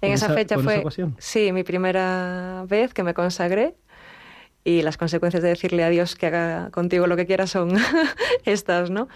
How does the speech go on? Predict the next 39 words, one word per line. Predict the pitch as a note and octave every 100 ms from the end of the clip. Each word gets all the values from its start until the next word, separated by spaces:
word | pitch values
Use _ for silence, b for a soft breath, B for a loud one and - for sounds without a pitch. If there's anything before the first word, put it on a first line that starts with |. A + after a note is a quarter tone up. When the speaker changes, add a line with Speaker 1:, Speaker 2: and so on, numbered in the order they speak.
| B B B
Speaker 1:
Pero | - G3+ G3+
cada | G#3+ A3 A#3
año, | A#3 A3+ A3 B3+ -
o |
sea, | F#3 F3
yo | G3
empecé | G3+ A3+
con | A3 F#3+
la |
devoción | F#3 F3+ F3+ G3+
también | G3+ G3 G3+ G3+
del | G3 F#3+
Sagrado | G3 G3
Corazón | F#3+ G3+
los | F3+
primeros | F3 F3+ G3
viernes | F#3+ G3 G3
de | G3+
mes, | G#3+ A#3+ D4 - - _ _ _ _ _ - -
pues | - F3 E3+ E3 E3 -
ir | F#3
a |
misa, | F#3+ F#3 - G3 G#3 B B B
comulgar | F#3+ F#3 F#3+ F#3+
en | F#3
reparación | F#3 F#3 F3+ F3+ F#3 F3+ F3+ F3+ G3 F#3+
de, | F3+ F3 F3+ G3+
de | G3+ A3+ A#3 A3+ F3+
las | F3+
ofensas | F3 F#3+ F3+
al | F#3
Sagrado | - F3+ F3
Corazón, | F3+ F3 - G3+
espera-, | F3+ E3+ F3 -
especialmente | F3 F3+ F3+ F#3 F3+
en |
la | E3
Eucaristía, | - F3+ E3+ - A3 G#3+ A#3+ B B B B B _
confesarme, | F#3 E3+ F3 F#3+ G3 F#3+